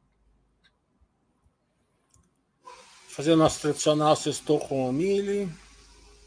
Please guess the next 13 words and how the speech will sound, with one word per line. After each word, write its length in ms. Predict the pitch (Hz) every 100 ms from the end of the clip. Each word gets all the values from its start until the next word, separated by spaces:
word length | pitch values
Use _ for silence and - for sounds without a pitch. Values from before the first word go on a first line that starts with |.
| - - - - - - _ _ - _ - - _ _ _ _ _ _ _ _ _ _ _ _ - - - _ _ _ _ _
É, 640 | 156 156 151 151 151 151
hoje 160 | 170 180
vamos 160 | 196
fazer 180 | 180 165
a 40 | 151
Fleury. 480 | 156 160 185 214 - _ _
Sempre 300 | - 214 220
uma 220 | 190 175 - _ _ _ _ _ _
empresa 500 | 165 - 156 156 143
que 200 | - 143
vocês 280 | 143 160 143
perguntam 400 | 151 143 135 139
bastante, 640 | 143 - 185 196 175 -